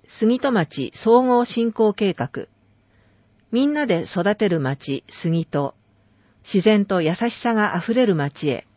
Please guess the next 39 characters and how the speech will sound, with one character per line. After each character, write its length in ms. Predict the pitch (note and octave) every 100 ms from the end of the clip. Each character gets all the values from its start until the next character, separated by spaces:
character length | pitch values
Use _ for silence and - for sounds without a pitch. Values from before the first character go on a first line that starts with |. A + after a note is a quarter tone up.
| _ _ -
の 200 | A#3 - -
実 280 | E3 -
現 80 | D#3+
へ。 380 | D3+ D3 C#3 B2 _ _ _ _ _ _ _ _ _ _ _ - - - -
第 240 | A#3 C4
六 260 | E3+ D#3+ F3+
次、 240 | C3+ C#3 _ _ _
杉 280 | - A#3 C4+
戸 120 | C#4
町 400 | A#3 D#3+ C#3+ C#3+
総 280 | - A#3+ B3+
合 200 | C4 B3
振 280 | A#3+ A#3+ A#3
興 200 | A#3 A3+
計 240 | A3 G3+ -
画、 360 | C#3+ - A#2 _ _ _ _
後 200 | - C#4
期 300 | - C#3+ C3+ _
基 140 | G3
本 260 | E3+ B3+ B3+
計 180 | A#3+ G#3
画、 380 | C#3 - B2+ - _ _ _ _ _
令 200 | G3 A3
和 80 | D3+
八 260 | C#3+ D3 F3+
年 160 | F3+
度 120 | B2+ G#2
か 100 | G#2+
ら 100 | A#2
十 220 | E3 F#3
二 120 | F3+
年 220 | E3+ D#3
度 180 | - - _ _ _ _ -
が 240 | A#3 B3 - -
始 260 | F#3 E3+
ま 120 | D3+
り 100 | C#3+
ま 160 | C#3 A2+
す。 220 | - -